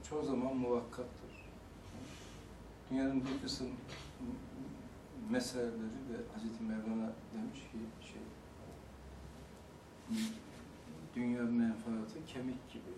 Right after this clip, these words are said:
İşte affedersiniz, kelple bakıyorsun orada oynaşıyorlar. Önüne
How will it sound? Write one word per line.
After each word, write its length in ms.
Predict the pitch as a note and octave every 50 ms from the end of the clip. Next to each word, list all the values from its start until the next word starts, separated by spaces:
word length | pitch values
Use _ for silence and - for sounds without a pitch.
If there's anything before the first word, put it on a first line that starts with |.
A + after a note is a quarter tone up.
| - - - - - - - - - A2
İşte 120 | A2 -
affedersiniz, 680 | A#2+ A#2 A2+ A2+ A2 G#2+ G#2 - - A2 G#2+ - - - - -
kelple 340 | A#2+ A2+ A#2 - - A#2+ A2 A2 A#2
bakıyorsun 400 | G#2+ - - A2+ G#2+ - G#2+ G#2+ G#2 G#2+ G#2+
orada 300 | G#2 G2+ G#2+ G#2 G2+ F#2+ - - - - - - - - - - - - - - - -
oynaşıyorlar. 800 | - A#2+ A#2 A2+ G#2+ G#2+ - - - A2+ G2 F#2 G#2 - - - - - - - -
Önüne 380 | A#2+ A#2 A2+ A2+ A2+ A2+ A2+